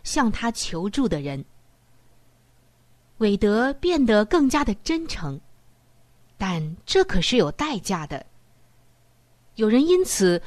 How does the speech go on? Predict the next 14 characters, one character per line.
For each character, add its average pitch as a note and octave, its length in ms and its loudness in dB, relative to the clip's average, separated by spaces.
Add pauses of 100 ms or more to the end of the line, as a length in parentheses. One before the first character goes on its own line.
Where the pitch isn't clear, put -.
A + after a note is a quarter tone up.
(120)
就 A#3+ 180 0
批 D#4+ 300 -6
评 G3 180 0
他 G3+ 160 -2
自 G3+ 240 -4
私， B3+ 380 -6 (1000)
这 - 140 0
让 E4+ 140 4
他 D#4 200 0
很 F3+ 240 2
难 D3 240 -4
过。 B3+ 300 -2 (1500)
辛 C4 320 4
迪 G3+ 300 0